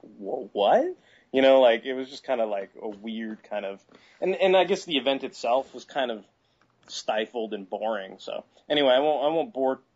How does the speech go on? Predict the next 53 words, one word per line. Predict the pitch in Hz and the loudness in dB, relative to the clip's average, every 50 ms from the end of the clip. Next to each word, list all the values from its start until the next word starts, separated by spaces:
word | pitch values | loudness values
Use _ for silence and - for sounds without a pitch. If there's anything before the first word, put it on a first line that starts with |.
| _ _ | _ _
too | - 151 143 | -10 -6 -4
many | 139 139 143 135 | -2 -2 -2 -4
people | - 156 147 - 143 147 | -6 -8 -8 -6 -6 -4
with | 143 147 - | -4 -2 0
that, | 147 147 151 143 131 - | 2 2 2 2 0 -2
but | 127 117 - | -6 -2 0
that, | 127 127 120 113 | 2 2 2 2
that | 127 131 131 | 0 0 0
was | 127 - | -2 -4
kinda, | - 127 113 110 | -6 -4 -4 -4
like, | 104 101 98 - | -4 -6 -4 -4
my | 107 104 | -6 -4
basic, | 101 - 120 113 107 - 113 - _ _ _ | -2 -2 -2 -2 -4 -6 -12 -16 _ _ _
you | 127 120 107 | -12 -10 -8
know, | 101 98 | -8 -6
kinda | - - 117 104 101 | -6 -4 -2 -2 -4
thought | - _ - 110 107 104 104 | -4 _ 0 2 2 4 4
on | 104 101 101 98 | 2 0 0 -2
it | 98 104 107 - _ | -4 -6 -8 -8 _
was, | 113 113 107 101 101 101 98 101 | -6 -4 -4 -4 -4 -6 -10 -10
like, | 104 107 104 101 95 - | -4 -2 -2 -2 0 0
I, | 104 101 - 98 107 | 0 0 2 2 2
I | 104 | 2
kinda | - 120 110 104 | 0 0 -2 0
thought | - - 107 - | -2 -4 -4 -4
that | 113 107 | -4 -4
was | 107 104 | -4 -4
kind | - - 107 104 | -2 -2 -2 -2
of | 95 | -2
a | 98 | -4
stilted | - - - - 120 107 - - 107 104 101 | -8 -8 -4 -2 -2 -2 -2 -2 -4 -4 -2
event. | - 101 98 - 202 202 208 208 - - - - - - | -4 -4 0 2 2 2 2 0 -4 -12 -20 -14 -4 0
And | - 147 | 2 2
it | 170 | 2
was | 180 180 - | 2 2 0
interesting | 277 285 262 269 - - 175 135 | 0 0 0 -2 -2 -2 -2 -2
'cause | 117 131 127 | -2 -2 -6
it | 123 - | -6 -4
kinda | - 156 165 160 | -2 0 0 0
focused | - - 135 123 110 117 113 - - | 0 0 0 0 0 -2 -6 -6 -2
on | 127 120 110 110 | -2 -2 -2 -2
the | 113 | -6
Green | - 113 120 117 113 107 | -6 -6 -6 -4 -2 0
Lanterns | 110 113 123 123 123 117 110 110 101 - - - - _ _ _ _ - | 2 2 2 2 0 -2 -4 -6 -8 -10 -14 -20 -20 _ _ _ _ -8
to | - 127 | -4 -4
a | 117 104 | -2 -2
degree, | 110 104 92 104 113 127 135 131 123 120 113 107 104 - - _ _ _ | -4 -6 -6 -6 -4 0 0 2 2 0 -2 -2 -6 -8 -14 _ _ _
whereas | - 120 120 120 120 117 113 107 98 - | -2 2 2 4 4 4 2 2 0 -2
other | 120 123 123 127 120 | 0 0 0 0 0
ones, | 117 110 107 107 104 110 110 104 - - | 0 0 0 -2 -2 -4 -6 -10 -10 -6
uh, | 92 104 104 101 101 98 101 - - | -2 0 2 2 2 0 -2 -4 -8
you | - - | -6 -4
know, | 107 98 98 101 95 | -2 -2 -2 -4 -6